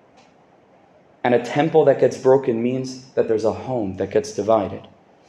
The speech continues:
And that means that there's a fundamental split between two parts that were meant to be together. And when that happens, of course, there's excruciating pain on both sides of the equation. And Hashem feels that the Shekhinah, which is the feminine aspect of divinity,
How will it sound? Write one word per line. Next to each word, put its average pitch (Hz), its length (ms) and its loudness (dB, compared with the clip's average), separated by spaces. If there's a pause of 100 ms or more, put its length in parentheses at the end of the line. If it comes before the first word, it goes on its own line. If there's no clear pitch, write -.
(280)
And 123 120 2
that 123 80 2
means 156 240 4
that 143 100 6
there's 131 160 2
a 131 60 4
fundamental 143 640 0
split - 520 -2
between 110 320 -4
two 147 200 -8
parts - 440 0 (140)
that - 160 4
were 127 80 4
meant 131 300 0
to 135 100 -10
be 135 160 -6
together. 120 580 2 (1120)
And 139 120 2
when 147 100 4
that 156 160 4
happens, 156 560 -2
of 113 160 -2
course, 135 320 0
there's - 480 -2 (220)
excruciating 120 880 -4
pain 104 480 -6
on 107 140 -2
both 135 340 0
sides 95 380 -8
of 98 100 -12
the 98 80 -6
equation. 101 480 -8 (1300)
And 123 100 0
Hashem 160 340 2
feels 127 460 2
that 117 120 -6
the 120 60 0
Shekhinah, 135 640 -2
which 120 120 -6
is 110 100 -6
the 113 80 2
feminine 147 440 0
aspect 131 540 -2
of 110 100 -4
divinity, 113 560 -2